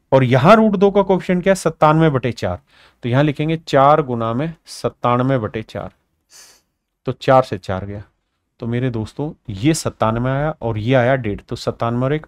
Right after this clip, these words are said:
अट्ठानवे, अट्ठानवे सही एक बटे दो मेरे प्यारे बच्चों मेरा सही उत्तर है।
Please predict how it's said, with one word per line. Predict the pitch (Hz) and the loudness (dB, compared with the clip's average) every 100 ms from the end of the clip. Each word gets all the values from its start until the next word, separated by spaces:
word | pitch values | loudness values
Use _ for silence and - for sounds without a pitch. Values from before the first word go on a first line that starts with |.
| - | -10
अट्ठानवे, | - 104 92 90 - _ _ _ _ _ | -8 -8 -8 -10 -14 _ _ _ _ _
अट्ठानवे | - _ - 120 131 139 | -16 _ -6 -4 -2 -4
सही | - 127 139 - | -6 -8 -8 -8
एक | 107 101 | -8 -8
बटे | 110 120 | -8 -8
दो | 107 107 | -8 -8
मेरे | 101 98 | -8 -10
प्यारे | 95 90 | -10 -12
बच्चों | 85 110 | -12 -12
मेरा | 104 127 | -12 -14
सही | - 101 | -18 -20
उत्तर | - | -20
है। | _ | _